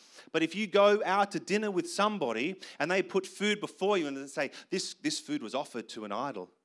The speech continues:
to a, to this false god, and, uh, would you like some?" And then Paul's saying,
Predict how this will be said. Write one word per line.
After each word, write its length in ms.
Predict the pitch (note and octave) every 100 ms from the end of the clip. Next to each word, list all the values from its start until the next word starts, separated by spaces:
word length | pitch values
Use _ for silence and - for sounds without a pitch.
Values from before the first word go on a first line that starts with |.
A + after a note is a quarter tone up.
| -
to 140 | A2+ G2+
a, 60 |
to 140 | G2+ G#2+
this 220 | A#2 -
false 340 | - C#3 C3+
god, 380 | - C3 G2+ F#2 _ - -
and, 200 | A2 G#2
uh, 60 |
would 160 | A2 A2+
you 80 | A#2+
like 280 | C#3+ D#3
some?" 300 | - G2+ F2+ _ _ - -
And 80 | D3+
then 60 |
Paul's 240 | D3 F#3+ F#3
saying, 400 | F3 E3 E3